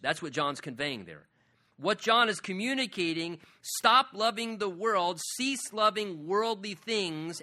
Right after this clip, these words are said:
as you are doing right now. So what John's conveying is both an indictment as well as an instruction at the exact same time. The, the indictment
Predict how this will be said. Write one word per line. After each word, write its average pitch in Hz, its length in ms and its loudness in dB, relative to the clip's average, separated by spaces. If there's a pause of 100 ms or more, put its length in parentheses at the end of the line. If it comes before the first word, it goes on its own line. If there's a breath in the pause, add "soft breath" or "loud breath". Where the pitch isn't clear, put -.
as 160 280 0
you 175 160 -4
are 170 80 0
doing 170 480 -4
right 156 220 -2
now. 180 220 0
So 175 160 -8
what 165 200 -8
John's 196 300 -2
conveying 208 420 -4
is 147 120 -4
both 175 320 -4
an 160 180 -6
indictment 165 1000 -4 (600)
as 185 260 6
well 240 400 6
as 170 220 4
an 165 100 -4
instruction 165 800 0
at 139 80 -6
the 151 120 -4
exact 131 380 -4
same 139 220 -12
time. 135 360 -6 (580 soft breath)
The, 151 200 -18 (580)
the 160 220 -2
indictment 185 800 2